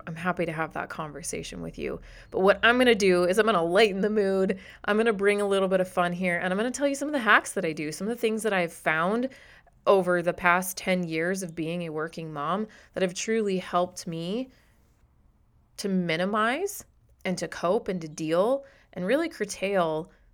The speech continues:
the mom guilt <laughs> that we all talk about. Okay, I have seven hacks that I'm gonna give you right now. Here's my number one go-to. I love this one so much. I have a chat with Blaine. When I'm starting to feel this way, I just sit down and I say, "Hey,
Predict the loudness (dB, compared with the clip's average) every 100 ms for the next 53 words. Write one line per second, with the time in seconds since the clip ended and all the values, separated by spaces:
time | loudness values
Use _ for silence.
0 | _ _ -6 -2 -2 -4 -6 -8 -8 -12
1 | -16 _ -12 -8 -6 -2 2 2 2 4
2 | 2 2 -2 -2 -2 -2 -4 -4 -2 4
3 | 4 2 _ _ _ -8 -4 0 0 -2
4 | -6 -4 -2 -2 -2 -2 -4 -8 -6 -4
5 | -4 -6 -6 -4 -2 -2 -2 -4 -4 -6
6 | -8 -16 -20 _ -2 0 0 0 0 0
7 | 0 -2 -2 -4 -4 -2 -2 -2 -6 -8
8 | -6 -2 0 0 -2 -4 -4 -4 -2 -2
9 | -2 -6 -10 -6 -6 -4 -4 -4 -6 -6
10 | -8 -8 -14 _ _ -20 -14 -8 -6 -2
11 | 0 0 0 2 2 2 0 -2 -2 -4
12 | -8 -6 -4 -2 -2 -4 -6 -6 -6 -4
13 | -6